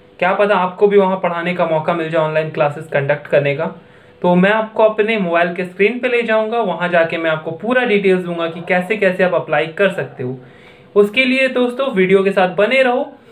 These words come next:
और चैनल पे नए हो तो सब्सक्राइब कर लो, बेल आइकन को प्रेस कर दो। और जी सुन लो भाई, अगर आपको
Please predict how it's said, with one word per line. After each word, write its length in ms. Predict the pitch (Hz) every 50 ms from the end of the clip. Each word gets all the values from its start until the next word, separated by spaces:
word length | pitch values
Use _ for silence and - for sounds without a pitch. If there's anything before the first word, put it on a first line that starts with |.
| - - - - -
और 120 | 170 165
चैनल 320 | - 196 175 185 196 202 196
पे 120 | - 185
नए 240 | 185 180 190 202 208
हो 220 | 202 208 196 208 214
तो 160 | 208 214 202
सब्सक्राइब 540 | 202 208 185 185 - - 190 185 190 180 -
कर 200 | 220 220 233 240
लो, 180 | 254 285 302
बेल 260 | - 190 175 180 180
आइकन 280 | 185 180 175 175 185 180
को 120 | 180 180
प्रेस 280 | 175 - 180 180 180 -
कर 180 | - 196 196 196
दो। 240 | 220 262 294 - - - - - - - - - -
और 100 | 180 185
जी 320 | 180 165 180 220 226 208 190
सुन 220 | - 226 226 226
लो 120 | 226 226 220
भाई, 260 | 185 175 160 139 131 131 - - - - - _ - - -
अगर 220 | - 135 139 165 156
आपको 520 | 156 160 160 160 - - - - - 214